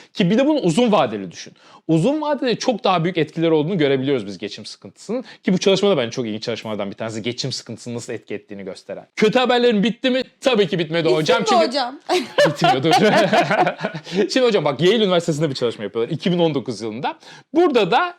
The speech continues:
Speaker 1: e, belli yaşın üzerindeki kalp krizi vakasıyla hastaneye kaldırılan insanlara bakıyorlar.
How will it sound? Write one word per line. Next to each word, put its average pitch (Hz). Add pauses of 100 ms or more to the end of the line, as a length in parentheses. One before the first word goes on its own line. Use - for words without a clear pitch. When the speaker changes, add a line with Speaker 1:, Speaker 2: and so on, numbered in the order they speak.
Speaker 1:
e, 185
belli 240
yaşın 226
üzerindeki 190
kalp 214
krizi 143
vakasıyla 170
hastaneye 180
kaldırılan 165
insanlara 156
bakıyorlar. 95